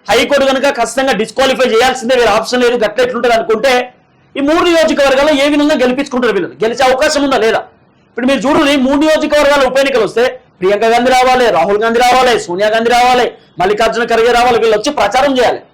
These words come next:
అంత ఈజీగా ఎన్నికలు ముగిసేటటువంటి అవకాశం ఉండే, అంత ఈజీగా టకటక ప్రచారాలు అయిపోయి వీళ్ళే కాంగ్రెస్ వాళ్ళు గెలుస్తారా అంటే ఆ స్కోప్ లేదు. ఎందుకు కాంగ్రెస్ పైన అధిష్టానం కూడా కొంత నమ్మకం లేకుండా పోయింది తెలంగాణ కాంగ్రెస్ పైన అంటే,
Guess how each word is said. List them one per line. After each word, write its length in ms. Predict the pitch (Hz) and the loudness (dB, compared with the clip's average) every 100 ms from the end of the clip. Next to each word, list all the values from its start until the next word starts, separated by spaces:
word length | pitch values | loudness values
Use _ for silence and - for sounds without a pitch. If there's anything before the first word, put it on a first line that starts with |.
| _ _ - | _ _ -8
అంత 180 | 214 214 | -8 -4
ఈజీగా 600 | 269 285 302 302 277 - - 202 | -2 0 0 2 0 -4 -10 -4
ఎన్నికలు 360 | 254 285 285 | -2 0 0
ముగిసేటటువంటి 640 | 233 247 294 294 285 285 254 | 0 0 0 0 0 0 0
అవకాశం 340 | 247 269 262 | 0 -2 -2
ఉండే, 320 | 220 240 - - _ - | -2 -2 -2 -10 _ -8
అంత 160 | 226 | -4
ఈజీగా 240 | 247 269 294 | -4 -2 -4
టకటక 400 | 208 208 269 269 269 | -2 -2 -2 0 -2
ప్రచారాలు 340 | 226 208 254 247 | -2 0 0 2
అయిపోయి 440 | 247 247 254 247 _ - | 0 0 -2 -6 _ -4
వీళ్ళే 200 | 247 277 | -2 0
కాంగ్రెస్ 380 | 214 233 254 254 | -2 -2 0 0
వాళ్ళు 160 | 262 | 0
గెలుస్తారా 420 | 240 240 240 247 | 0 0 0 0
అంటే 440 | 240 285 302 - - | 2 2 0 -4 -6
ఆ 40 | 226 | -6
స్కోప్ 380 | - 262 294 269 | 0 0 2 2
లేదు. 260 | 269 233 - _ _ _ - | 0 -2 -12 _ _ _ -4
ఎందుకు 300 | 226 330 359 | 0 0 0
కాంగ్రెస్ 440 | 285 285 311 302 | 0 0 0 0
పైన 160 | 277 269 | -2 0
అధిష్టానం 520 | 240 262 - 285 285 | 0 -2 -2 0 0
కూడా 140 | 269 285 | 0 0
కొంత 160 | 269 | 0
నమ్మకం 380 | 254 226 254 277 | 0 0 0 0
లేకుండా 280 | 269 269 254 | 0 0 0
పోయింది 340 | 240 254 254 226 | 2 0 -2 -2
తెలంగాణ 440 | 233 254 254 247 | 0 0 0 0
కాంగ్రెస్ 360 | 208 233 233 226 | -2 -2 -2 -2
పైన 120 | 196 | -2
అంటే, 420 | 156 202 269 | -2 -2 -4